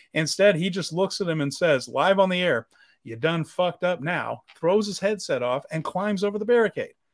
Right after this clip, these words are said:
Now, Jay was in the ring. <laughs> And so it must have been Juice that went flying into it. 'Cause I remember that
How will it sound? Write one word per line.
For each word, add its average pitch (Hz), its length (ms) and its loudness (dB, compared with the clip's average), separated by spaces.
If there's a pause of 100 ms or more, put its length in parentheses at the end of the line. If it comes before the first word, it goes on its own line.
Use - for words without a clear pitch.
(340)
Now, 170 180 0
Jay 185 480 2
was 156 200 -2
in 214 160 -2
the 156 80 0
ring. 120 360 -6
<laughs> - 40 -14 (800)
And 190 180 -2 (180)
so 214 140 6
it 202 60 4
must 247 180 4
have 220 60 -2
been 160 140 0
Juice 165 300 -2
that 123 80 -4
went 120 300 -6
flying 117 320 -2
into 110 160 -10
it. - 100 -14 (460)
'Cause 143 220 2 (200)
I 151 100 4
remember 180 440 2
that 127 280 0